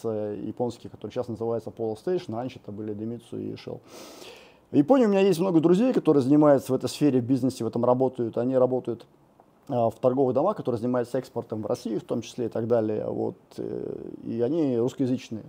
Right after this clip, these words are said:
они бывшие россияне сами, наши с вами друзья, бывшие соотечественники. Короче, смотрите, а, в итоге, как проверить, что масло сделано в Японии? Сделать это элементарно. В описании к этому видео, в самой верхней его части, просто перематывайте вниз со смартфона там, или с компьютера, и там будут три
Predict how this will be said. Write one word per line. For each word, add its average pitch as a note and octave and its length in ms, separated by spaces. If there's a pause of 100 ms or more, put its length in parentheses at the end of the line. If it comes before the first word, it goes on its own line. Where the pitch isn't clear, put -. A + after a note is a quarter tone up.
они A2+ 100
бывшие G#2+ 640
россияне B2+ 340
сами, A2 220 (520)
наши C3 240
с - 60
вами B2+ 220
друзья, B2+ 420 (340)
бывшие D3 360
соотечественники. C#3 500
Короче, G3+ 260
смотрите, E3+ 540
а, C3+ 200
в D#3 100
итоге, A2+ 540
как F#3+ 180
проверить, E3 440
что - 240
масло D3 360
сделано C#3+ 420
в A#2 60
Японии? B2 560 (480)
Сделать C#3+ 400
это - 160
элементарно. E3 760
В C3+ 80
описании E3+ 540
к - 80
этому D3 240
видео, E3+ 320
в - 40
самой D#3 380
верхней C3+ 320
его B2 140
части, G#3 280
просто - 280
перематывайте B2+ 640
вниз G#3 180
со - 80
смартфона C#3 480
там, A2 160
или G#2+ 160
с - 60
компьютера, A#2 520
и A2+ 60
там E3+ 220
будут C3 240
три E3+ 320